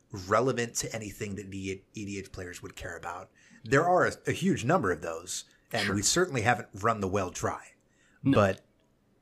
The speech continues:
Speaker 1: we need to be realistic here. Cards that were like, "Oh, look at this gem that's just pennies and no one's playing it," those cards are now five dollars.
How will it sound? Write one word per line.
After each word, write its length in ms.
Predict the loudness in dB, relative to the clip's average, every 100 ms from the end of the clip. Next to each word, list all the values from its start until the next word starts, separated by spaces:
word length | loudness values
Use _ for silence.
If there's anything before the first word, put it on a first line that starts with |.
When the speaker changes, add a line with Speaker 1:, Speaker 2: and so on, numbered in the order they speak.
| _ _ _ _ _
Speaker 1:
we 200 | 2 4
need 160 | 4 2
to 60 |
be 140 | 0 0
realistic 560 | 0 0 0 -2 -4
here. 280 | -8 -8 -10 _ _
Cards 500 | -4 0 2 2 0
that 320 | 2 2 0 -6
were 160 | -4 -2
like, 220 | -2 0
"Oh, 140 | 2 4
look 240 | 4 2
at 120 | 2
this 160 | 2 -2
gem 280 | -2 -4 -2
that's 200 | -4 -4
just 340 | -6 -6 -8
pennies 380 | -6 -4 -4 -8
and 100 | -10
no 120 | -6
one's 200 | -4 -4
playing 320 | -2 0 0 -2
it," 160 | -8 -12 -20 0
those 220 | 4 4
cards 280 | 4 0 0
are 60 | -2
now 180 | -2
five 300 | -2 -6 -6
dollars. 540 | -2 -2 -2 -6 -10